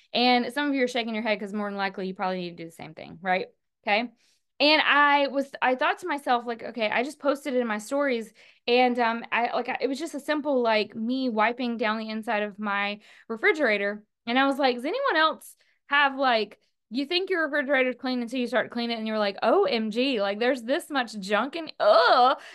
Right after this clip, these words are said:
I can't believe that I let my food live in here with this," right? The amount of people that responded to me, and I honestly don't even think that I put, like, an engagement sticker on it. I just put text on the screen, and the number of people that responded was like,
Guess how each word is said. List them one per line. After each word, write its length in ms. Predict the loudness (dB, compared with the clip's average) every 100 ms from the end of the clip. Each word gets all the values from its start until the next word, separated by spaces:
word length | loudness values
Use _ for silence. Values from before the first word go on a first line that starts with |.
| -2
I 100 | 0
can't 220 | 2 0
believe 240 | 2 2
that 80 | 2
I 60 | 2
let 180 | 2 2
my 120 | -2
food 260 | 0 0
live 160 | 0 -2
in 100 | -4
here 140 | -6
with 140 | -8 -8
this," 280 | -10 -10 -2
right? 300 | 2 2 0 -14 -20 0
The 180 | 4 6
amount 360 | 6 2 0
of 40 | -4
people 320 | -6 -4 0
that 140 | 0
responded 480 | 0 0 0 0 -2
to 80 | -6
me, 100 | -6
and 80 | -4
I 100 | -2
honestly 520 | 0 0 -2 -4 -4
don't 240 | 0 0
even 280 | 0 -2 -4
think 200 | -4 -4
that 120 | -2
I 100 | -2
put, 240 | -2 -4 -4
like, 160 | -4
an 80 | -6
engagement 560 | -8 -6 -4 -4 -8 -12
sticker 420 | -14 -8 -6 -4
on 200 | -2 -2
it. 180 | -2 -6 _ _ _ _ _
I 100 | 0
just 160 | 2 0
put 140 | -8 -6
text 360 | -8 -8 -4
on 160 | -4 -4
the 80 | -6
screen, 420 | -6 -6 -4 -6
and 420 | -4 -2 -2 -6 -14 _
the 100 | 0
number 360 | 2 4 2 0
of 80 | -4
people 220 | -6 -4
that 140 | -4
responded 500 | -4 -8 -6 -4 -2
was 160 | -2 -2
like, 220 | -4 -6